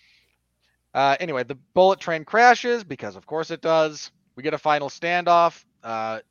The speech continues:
everyone, everyone winds up dead except for Ladybug, the two Japanese gentlemen, and funny bit at the end where the da-, uh, the Russian's daughter is killed by a passing fruit truck that is revealed in a mid-credit scene to have been <laughs> driven by Lemon.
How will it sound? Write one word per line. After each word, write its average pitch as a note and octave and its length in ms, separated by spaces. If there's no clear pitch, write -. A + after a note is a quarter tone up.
everyone, F#3+ 920
everyone C4+ 300
winds A3 220
up D3 160
dead C#3 260
except D#3 420
for D3 260
Ladybug, D3 760
the A2+ 100
two D3 320
Japanese C3 580
gentlemen, C3 680
and C#3 760
funny F#3+ 220
bit F3 140
at E3 100
the D#3 200
end D3 260
where C3+ 220
the B2 180
da-, A2+ 220
uh, B2+ 200
the B2 120
Russian's C#3 420
daughter C3+ 400
is A2+ 280
killed A#2+ 400
by A2+ 180
a G#2+ 220
passing A#2 420
fruit C3 280
truck G#2 340
that A2 120
is G#2 200
revealed A#2+ 480
in A2+ 100
a A2 100
mid-credit C3 540
scene B2+ 220
to B2+ 100
have A#2+ 80
been A#2+ 160
<laughs> - 20
driven C3+ 400
by B2+ 120
Lemon. G#2+ 460